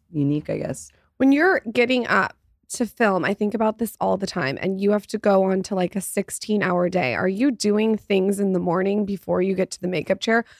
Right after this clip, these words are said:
Speaker 2: Like, I would put my face in a, a bucket of ice. Like, I mean, you have to be up very early. Then you have all these people touching your face. Then you have to be on camera. Like, is there any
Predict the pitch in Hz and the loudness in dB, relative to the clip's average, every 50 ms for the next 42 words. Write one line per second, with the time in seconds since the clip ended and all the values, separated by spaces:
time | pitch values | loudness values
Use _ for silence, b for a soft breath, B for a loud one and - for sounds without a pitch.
0 | b b b - 220 220 214 - - _ _ - 226 240 254 277 262 - - 294 | b b b 0 2 2 2 0 -4 _ _ 6 8 8 8 6 4 2 0 0
1 | 254 240 233 214 - - 214 214 214 - 214 202 180 147 - - _ _ _ _ | 2 2 2 2 2 2 4 4 2 2 2 2 2 2 -2 -4 _ _ _ _
2 | _ _ _ _ - 190 175 202 190 185 - 185 175 170 160 151 135 - - - | _ _ _ _ -2 0 4 4 4 4 4 2 0 2 2 0 0 0 -2 -8
3 | - - - - 190 190 - - - _ _ _ _ _ _ _ _ _ _ _ | -12 -12 -6 -2 -2 -2 -4 -6 -16 _ _ _ _ _ _ _ _ _ _ _
4 | _ - 254 262 269 269 302 277 - 277 294 247 214 - 170 160 180 190 196 220 | _ 2 4 4 6 4 4 2 0 0 0 0 0 0 -2 0 2 4 6 6
5 | 240 240 - - 202 190 180 175 190 190 190 - 208 - _ _ - 240 254 254 | 6 4 4 4 4 4 4 4 2 0 -2 -2 -4 -6 _ _ 2 4 4 4
6 | 247 - - 202 208 226 240 - - 254 220 233 240 - - 214 196 - 202 202 | 4 2 2 2 2 2 2 0 -2 -4 -4 -2 -2 -2 0 -2 -2 -2 -2 -2
7 | 202 196 - - 185 180 196 - - 214 220 226 214 - - 180 - 214 208 208 | -2 -2 -2 0 0 0 0 -2 -2 0 0 0 -2 -4 -6 -4 -2 0 2 2
8 | 202 202 202 - 208 202 196 190 175 160 151 151 208 208 220 202 202 233 220 127 | 2 0 0 0 0 0 0 2 0 0 0 0 0 0 0 0 2 2 2 4
9 | 202 254 277 294 277 | 4 4 4 2 2